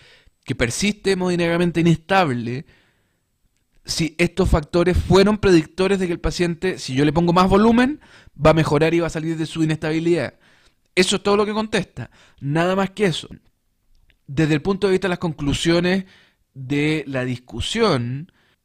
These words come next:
me gustaría más, y estas son conclusiones de la doctora Torres, en el fondo, después de hacer el, el análisis completo, después tar-, de, de estar un par de semanas dando vuelta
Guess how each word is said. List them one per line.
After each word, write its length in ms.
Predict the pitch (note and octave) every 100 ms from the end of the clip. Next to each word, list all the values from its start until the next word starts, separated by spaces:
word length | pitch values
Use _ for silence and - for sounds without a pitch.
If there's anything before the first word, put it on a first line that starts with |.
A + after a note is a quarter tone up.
| _ _ -
me 120 | C#3
gustaría 340 | C#3 D#3 E3
más, 180 | E3+ E3
y 180 | D#3 -
estas 400 | D3+ D3+ D#3+ D3+
son 360 | E3+ D#3 D3 -
conclusiones 420 | C#3 C3 D3+ D#3+
de 60 | D3+
la 60 |
doctora 280 | C#3 D3+ D3
Torres, 260 | E3 E3 E3+
en 60 |
el 60 | D#3+
fondo, 200 | E3 D#3+
después 220 | C#3 D#3
de 80 | D#3
hacer 180 | E3 D#3+
el, 160 | D#3+
el 160 | D3+ C3+
análisis 560 | C#3 D#3+ E3 E3+ F#3+ F#3+ - _ _
completo, 580 | F3 B2+ F#3 F#3+ C#3+ C3+
después 280 | C3+ C#3+ C3+
tar-, 180 | C#3
de, 180 | C3 C#3
de 200 | - C3
estar 180 | C3+ C#3+
un 80 | C#3
par 140 | D#3+
de 80 | E3+
semanas 320 | F3 E3+ F3
dando 240 | E3+ E3 E3
vuelta 460 | F3 F3 F#3 F#3+